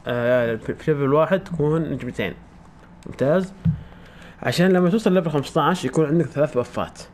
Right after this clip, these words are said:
سواء كانت في مكان صح، مكان غلط، مو مهم.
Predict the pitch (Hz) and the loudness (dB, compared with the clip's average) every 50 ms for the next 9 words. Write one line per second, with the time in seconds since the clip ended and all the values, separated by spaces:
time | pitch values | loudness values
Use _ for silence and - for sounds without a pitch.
0 | - - - - - - - - - - - 156 151 165 156 - - - 147 139 | -20 -20 -20 -20 -20 -20 -20 -20 -10 -4 0 2 2 2 2 0 -2 0 0 0
1 | 135 123 - - - - 127 117 - 127 123 120 117 - - - - 180 180 - | 0 -2 -4 -8 -8 -6 -6 -4 -2 -2 -2 -2 -4 -6 -6 -2 0 0 0 0
2 | - - - - - - - 131 123 117 110 131 151 151 151 151 143 - 131 135 | -2 -8 -10 -10 -10 -8 -6 -4 -4 -4 -2 -2 0 2 2 2 0 0 -2 -2
3 | 139 131 120 110 113 101 73 | 0 0 -2 -2 -4 -8 -10